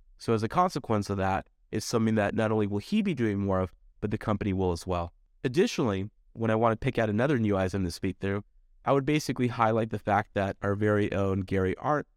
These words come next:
who's the host and creator of Everything Everywhere Daily, was recently picked by Apple as having a great podcast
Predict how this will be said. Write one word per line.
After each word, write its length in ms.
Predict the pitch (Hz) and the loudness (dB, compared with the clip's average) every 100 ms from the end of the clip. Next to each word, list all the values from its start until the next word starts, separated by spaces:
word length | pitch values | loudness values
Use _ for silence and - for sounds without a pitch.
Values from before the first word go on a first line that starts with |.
| _ _ _ | _ _ _
who's 240 | 123 110 | -2 0
the 120 | 98 104 | 0 0
host 400 | 113 120 - - | 2 0 -2 -6
and 220 | 104 101 98 | -2 0 -2
creator 520 | - 104 104 104 104 | 0 2 2 0 -2
of 320 | - 90 90 | -2 -2 -2
Everything 420 | 101 104 101 101 - | -4 -4 -2 -4 -2
Everywhere 340 | 98 95 90 | -2 -2 -2
Daily, 460 | 92 117 131 127 123 _ _ _ | 0 0 0 -2 -6 _ _ _
was 180 | 127 113 | -6 -2
recently 420 | 147 175 - 190 | -4 -4 -6 -6
picked 340 | - 135 - | -4 -4 -2
by 180 | - 101 - | -2 -2 0
Apple 400 | 104 120 - - - - _ _ - | 0 0 -4 -12 -16 -20 _ _ -4
as 400 | 98 95 92 - _ _ _ _ _ - | -2 0 -4 -10 _ _ _ _ _ -6
having 320 | 123 123 117 | 0 0 0
a 60 | 104 | 0
great 260 | 110 120 | 0 0
podcast 640 | - 120 107 131 123 151 | 2 0 0 -4 -4 -6